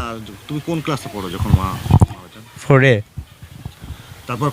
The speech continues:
Speaker 1: কতক্ষণ ধরে তুমি পড়তে?
Speaker 2: আট থেকে দশ ঘন্টা।
Speaker 1: প্রতিদিন?
Speaker 2: হুম, হুম। এবার মাঝে মাঝে এটা একটু কম হতে, কম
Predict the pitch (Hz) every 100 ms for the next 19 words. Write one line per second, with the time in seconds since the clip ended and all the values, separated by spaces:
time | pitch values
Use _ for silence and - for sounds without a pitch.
0 | - 185 240 - 214 196 190 175 175 151
1 | 143 - - 95 - - - - - -
2 | - - - - 160 - - 202 185 143
3 | 131 120 113 - 113 - _ - - -
4 | - - - - 107 104 92 - - -
5 | - - - - 156 156 139 113 151 -
6 | 240 285 277 202 247 247 233 190 208 185
7 | 208 196 170 165 175 170 170 143 - 143
8 | 139 135 143